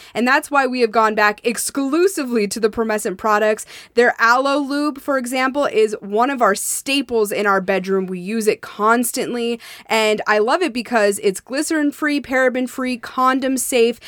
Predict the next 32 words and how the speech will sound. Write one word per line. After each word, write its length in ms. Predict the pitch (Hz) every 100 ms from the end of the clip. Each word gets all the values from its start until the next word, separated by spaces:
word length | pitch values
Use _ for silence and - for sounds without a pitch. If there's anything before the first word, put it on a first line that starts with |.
| - -
and 240 | 269 277
we 160 | 247 269
know 120 | 277
that 140 | 277 -
all 220 | 233 254
of 100 | 240
the 100 | 262
ingredients 440 | 220 214 233 208 208 -
in 120 | 226
it 120 | 202
are 160 | - 202
the 100 | 196
highest 720 | - 233 220 233 226 - -
possible 520 | 226 214 - 202 196
quality, 800 | - - 202 202 185 151 92 - - -
because 240 | 277 294
Promescent 500 | - 294 339 403 208
really 240 | 254 269 247
takes 320 | 247 226 -
their 460 | 185 214 208 202
quality 480 | - - 233 233 208
seriously. 680 | 185 - 196 240 269 - 285
That's 200 | 240 -
one 100 | 214
of 80 | 208
the 80 | 190
reasons 320 | 196 214 214
that 120 | 196
we 100 | 190
absolutely 420 | 190 190 196 208
love 380 | 175 165 175 208
them. 280 | 233 240